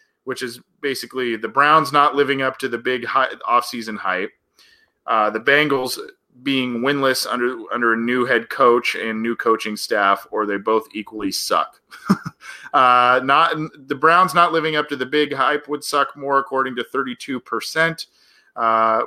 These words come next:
being winless under a new coaching regime, fifteen percent, being, meaning the Bengals,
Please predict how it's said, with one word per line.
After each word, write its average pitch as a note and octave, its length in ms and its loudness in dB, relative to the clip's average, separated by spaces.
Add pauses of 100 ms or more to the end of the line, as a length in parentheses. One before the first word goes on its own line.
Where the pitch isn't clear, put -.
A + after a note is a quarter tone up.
(100)
being C#3 320 -2
winless D3 400 -2
under C3+ 240 2
a B2 40 0
new B2+ 200 -4
coaching C#3+ 420 -2
regime, C3+ 560 -6 (100)
fifteen D3 440 -4
percent, D3+ 640 -4 (440)
being, A#2 260 -8
meaning A#2+ 260 -6
the A2+ 80 -6
Bengals, C3 500 0